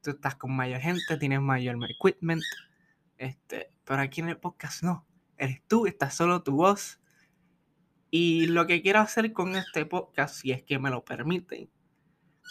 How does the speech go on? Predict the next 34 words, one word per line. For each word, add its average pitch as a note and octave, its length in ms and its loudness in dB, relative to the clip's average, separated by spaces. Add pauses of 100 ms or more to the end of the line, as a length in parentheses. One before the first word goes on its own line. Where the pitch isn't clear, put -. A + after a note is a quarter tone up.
(140)
es D#3 220 -2
hacer F3 260 0
un E3 280 2
modo F#3+ 260 8
más F3 280 8
cons-, D3+ 540 -2 (440)
conservativo D3 880 0
con C3 140 -2
ustedes. C3+ 440 -4 (460)
Que E3+ 160 -2
cuando F#3+ 260 4
ustedes A#3+ 400 0
estén A3+ 300 2
escuchando G3 600 2
este F#3 280 -2
podcast, F#3+ 500 -2 (460)
no F3+ 80 -2
digan, F3+ 240 0
"Ah, A3+ 360 2
es D#3 180 0
una F#3+ 260 4
voz F3 240 2
sola". F3 420 -2 (540)
No, D3+ 320 0 (320)
quiero C#3 180 -6
que D3+ 80 -6
ustedes D3 360 -4
conversen C#3 680 -6
conmigo, D3+ 400 -2
que C3+ 100 -2
se C#3+ 140 -4
sientan F#3 400 -2
que D3+ 100 0
podemos, E3 380 2